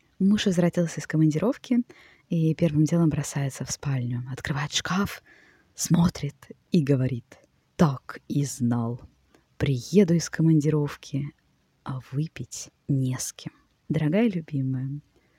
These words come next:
спасибо, что заглянула, а, ко мне в подкаст. Мои карты готовы к тому, чтобы рассказать тебе что-нибудь новенькое.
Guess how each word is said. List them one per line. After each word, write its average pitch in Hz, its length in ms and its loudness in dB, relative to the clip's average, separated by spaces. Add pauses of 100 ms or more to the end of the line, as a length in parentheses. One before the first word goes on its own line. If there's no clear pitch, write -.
(120)
спасибо, 233 380 -4
что - 160 -4
заглянула, 151 680 2 (840)
а, 147 280 -4
ко - 140 -10
мне 139 180 -2
в - 60 -14
подкаст. - 720 -12 (240)
Мои 226 160 0
карты 139 380 -6
готовы 135 560 -6
к - 80 -18
тому, 143 500 -2 (100)
чтобы 190 640 -2
рассказать 160 520 -4
тебе 147 120 -4
что-нибудь 139 440 -2
новенькое. 139 560 -4